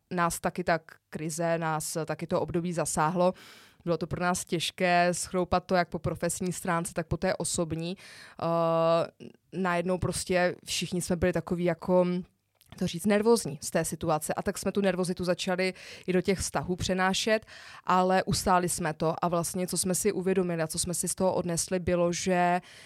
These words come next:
nemůže to všechno stát na nás. Protože jakmile to stálo všechno na nás, ta firma, eh,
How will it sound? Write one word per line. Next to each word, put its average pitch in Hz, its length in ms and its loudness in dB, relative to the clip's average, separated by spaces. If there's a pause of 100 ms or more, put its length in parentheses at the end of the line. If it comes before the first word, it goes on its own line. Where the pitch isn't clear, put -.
(140)
nemůže 185 340 0
to 196 100 -2
všechno 185 280 -2
stát 175 260 0
na 170 100 0
nás. 143 340 -4 (260)
Protože 185 300 2
jakmile 202 280 2
to 208 120 0
stálo 202 360 4
všechno 202 320 0
na 190 160 2
nás, 165 300 -2
ta 175 120 -2
firma, 160 540 0 (160)
eh, - 20 -4